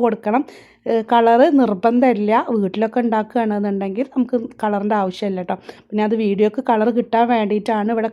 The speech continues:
കളർ ചേർത്ത് കൊടുക്കുന്നത്. അപ്പോൾ നമുക്കൊരു അല്പം കളറും കൂടെ ചേർത്ത് നല്ല റെഡ് കളറാക്കിയിട്ടല്ലേ നമുക്ക് ഹോട്ടലിലൊക്കെ കിട്ടൽ.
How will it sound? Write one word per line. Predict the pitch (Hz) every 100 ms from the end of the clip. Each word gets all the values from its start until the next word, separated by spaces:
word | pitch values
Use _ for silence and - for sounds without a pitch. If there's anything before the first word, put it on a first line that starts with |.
| 226
കളർ | 202 196 226
ചേർത്ത് | 233 190 - 233
കൊടുക്കുന്നത്. | 214 180 185 190 190 302 - - - _
അപ്പോൾ | 294 302
നമുക്കൊരു | 285 311 262
അല്പം | 233 - 311 320
കളറും | 269 226 226 226
കൂടെ | 233 247 -
ചേർത്ത് | 214 202 _ 285 359 - _ 214
നല്ല | 202 226 247 285 262
റെഡ് | 214 - - 277 269
കളറാക്കിയിട്ടല്ലേ | 220 214 220 214 220 214 240 247
നമുക്ക് | 208 240
ഹോട്ടലിലൊക്കെ | 220 220 220 220 226
കിട്ടൽ. | 226 - 196